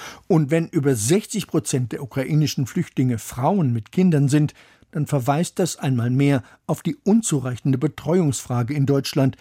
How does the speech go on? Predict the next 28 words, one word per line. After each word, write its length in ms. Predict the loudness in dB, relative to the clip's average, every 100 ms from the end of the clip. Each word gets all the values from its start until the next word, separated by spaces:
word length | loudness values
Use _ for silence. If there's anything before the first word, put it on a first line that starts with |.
| -20 _ 0
die 100 | 4
nicht 320 | 4 2 0
nur 140 | 0
die 160 | 0 -2
Ukrainerinnen 880 | -6 -4 0 2 2 4 2 2 -2 _ -8
an 140 | -4
einer 280 | 0 0 -2
Jobaufnahme 840 | -2 -4 -4 -4 -4 -2 -2 0 2
hindert. 500 | 2 0 -2 -10 _ _ _ _ _ _ -20 -20 -6 0
Aber 280 | 0 0
Söders 600 | 0 0 0 0 -4 -4
Aufkündigung 720 | -4 -4 -2 0 0 2 0
für 220 | 0 -2 0
alle 160 | 0
Ukrainerinnen 720 | 0 -2 0 2 2 4 2 0
und 80 |
Ukrainer, 580 | -2 -2 0 2 4 2 -2 _ _ -4
die 60 |
seit 240 | -2 -2 -4
zweitausendzweiundzwanzig 1300 | -6 -4 -2 0 0 0 2 2 0 0 -2 -2 -2
nach 140 | -2
Deutschland 460 | 0 -2 0 -2 -2
gekommen 360 | 0 2 4
sind, 240 | 2 0 -2 -20 _ _
ist 180 | -4 0
im 120 | 0
Kern 280 | 2 2 2
das 240 | 2 -2